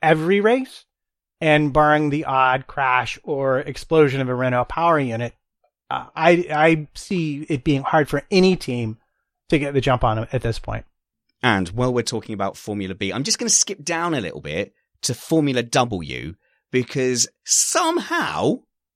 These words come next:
Speaker 2: somehow Williams have managed to win Formula W, and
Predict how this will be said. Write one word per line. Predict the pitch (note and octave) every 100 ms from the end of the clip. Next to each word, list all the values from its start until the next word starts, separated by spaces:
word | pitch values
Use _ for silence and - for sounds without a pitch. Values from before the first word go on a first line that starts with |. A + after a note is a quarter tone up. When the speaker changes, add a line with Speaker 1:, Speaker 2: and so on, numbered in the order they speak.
| _ _
Speaker 2:
somehow | - - G#4+ E4 E3 G2 E2
Williams | B2 D3+ F#3 F3 D#3
have | C#3+
managed | D3+ C#3+ -
to | C3+
win | C3+ C#3 D3+ C#3+
Formula | C3+ - C3+ B2+ B2 A#2
W, | C3 G#2+ F#2+ C#2 E2 F2+ _
and | B2+ B2+